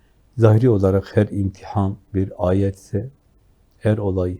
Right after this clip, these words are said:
her mesele bir ayet olarak okunması gerekiyorsa, bir de manevi olarak o ayetler içinde neyi barındırır?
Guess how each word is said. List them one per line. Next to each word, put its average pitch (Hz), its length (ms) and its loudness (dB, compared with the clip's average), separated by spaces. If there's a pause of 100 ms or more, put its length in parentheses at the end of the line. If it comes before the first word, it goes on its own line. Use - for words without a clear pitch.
her 101 140 -2
mesele 95 600 -6 (720)
bir 110 260 2
ayet 113 340 2
olarak 98 460 -4
okunması 101 580 -2
gerekiyorsa, 95 760 -4 (1500)
bir 127 240 4
de 95 160 -8 (160)
manevi 117 480 4
olarak 87 380 -2 (1000)
o 131 260 -2
ayetler 104 460 0
içinde 101 600 -2
neyi 120 240 0
barındırır? 101 600 -2